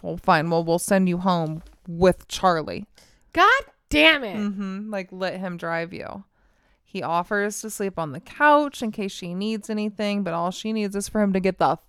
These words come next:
Speaker 1: fuck away.
Speaker 2: Yeah.
Speaker 1: She finally goes to Detective Baldwin and Braun, and she tells them everything that she found, how he injects the bags with the insulin in the storage room prior to them being administered to the patients,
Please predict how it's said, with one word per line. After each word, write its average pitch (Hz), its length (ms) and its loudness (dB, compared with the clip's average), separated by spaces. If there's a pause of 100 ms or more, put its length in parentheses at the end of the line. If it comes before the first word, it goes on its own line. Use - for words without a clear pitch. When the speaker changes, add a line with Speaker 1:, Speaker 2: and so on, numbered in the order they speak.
(240)
Speaker 1:
fuck 202 360 4 (180)
away. 160 800 -2
Speaker 2:
Yeah. 180 300 -4 (2000)
Speaker 1:
She - 220 -8
finally 226 580 2
goes 190 680 0 (300)
to 185 460 -2
Detective 185 540 -4
Baldwin 185 440 0
and 208 120 0
Braun, 165 360 -2
and 165 120 -4
she 175 140 -10
tells 170 320 -4
them 160 220 -6
everything 180 480 -4
that 185 100 -4
she - 160 -10
found, 156 640 -6 (300)
how 175 180 -4
he 170 160 -6
injects 165 460 -6
the 214 120 -6
bags 180 440 -2
with 170 100 -14
the - 80 -8
insulin 190 580 -4
in 185 120 -2
the 185 80 -4
storage 170 520 -8
room 165 220 -6
prior 175 480 -4
to 202 140 -8
them 180 240 -2
being 170 240 -4
administered 175 680 -6
to 175 80 -6
the 160 120 -8
patients, 165 720 -10